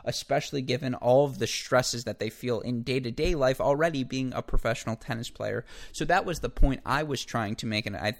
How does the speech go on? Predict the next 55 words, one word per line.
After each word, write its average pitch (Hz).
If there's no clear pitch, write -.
I 110
think 123
Carlos 120
Silva, 120
who 120
responded, 113
you 107
know, 101
"Alex, 117
if 110
you 117
wanna, 117
if -
you 123
wanna 113
try 113
and 110
run 113
World 113
Team 117
Tennis 113
in 117
a 110
pandemic, 110
I'm 92
happy 113
to 107
take -
a 104
couple -
of 107
weeks 110
off." 113
That 110
was 110
his 127
response. 117
A -
little 403
sarcastic. -
I 170
don't 220
feel 139
like 117
that 107
was 107
deserved. 113
I -
was 151
just -
trying 117
to -
make 110
a 131
point 117